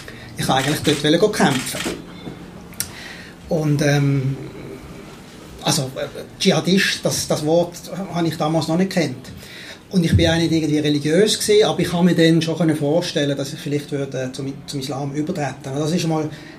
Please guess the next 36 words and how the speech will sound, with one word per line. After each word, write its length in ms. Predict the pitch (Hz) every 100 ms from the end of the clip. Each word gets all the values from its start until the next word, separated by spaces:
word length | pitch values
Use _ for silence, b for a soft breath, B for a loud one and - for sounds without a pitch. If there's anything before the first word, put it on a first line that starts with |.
| - -
mein, 240 | 180 185 180
mein 80 |
erstes 500 | 175 160 185 190 -
Motiv 540 | 180 160 170 185 190 -
gewesen, 400 | - 165 196 226 B B B -
wie 160 | 170
ich 100 | 190
dann 80 | 185
in 140 | 160 160
Afghanistan 680 | 156 156 170 180 - 151
gewesen 320 | 151 160 175 196
bin. 140 | 220
Also 140 | 143
ich, 100 | 147 -
ich 120 | -
habe 160 | 175 156
meine 160 | 135
erste 380 | 151 170 - -
Fotokamera 680 | 127 185 226 - 196 202 208
dort 280 | 190 190 -
gekauft 600 | 151 143 220 - - -
und, 300 | 160 160 151
äh, 240 | 151 147 143 B B B B
mitgenommen 760 | 160 226 - 220 214 226 226 165
und, 260 | 160 143
äh, 280 | 165 147 147
sehr 200 | 139 175
schlechte 380 | 175 156 180 -
Fotos 280 | 160 175 -
mit 200 | 190 170
<laughs> 20 |
heimgebracht, 720 | 175 - - - 247 - - - B B B B 139
ähm, 220 | 143 143
alle 280 | 147 170 156
unterbelichtet. 760 | 196 190 190 175 196 190 208 - B B - -
Ähm, 360 | 196 165 160 175